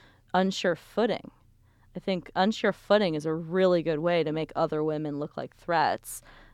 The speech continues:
Um, but if, if you have faith in a relationship with a man, then other women shouldn't feel like such a huge problem. Other women who he's declared are no longer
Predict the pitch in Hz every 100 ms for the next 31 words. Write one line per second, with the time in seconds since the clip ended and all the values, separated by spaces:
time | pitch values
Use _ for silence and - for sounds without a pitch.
0 | - - 156 147 151 156 165 - 175 160
1 | - - - 170 - 175 165 170 160 151
2 | - - 180 190 - 156 147 151 185 359
3 | 180 160 147 - 156 156 151 151 160 151
4 | 147 147 - 160 180 160 151 156 143 147
5 | - 151 - - 151 143 131 - 160 156
6 | 151 156 - - - 180 285 - - -
7 | - - - - 196 180 190 180 170 160
8 | 156 185 160 147 - - 185 233 175 151
9 | 147 151 151 151 143 147 147 151 147 143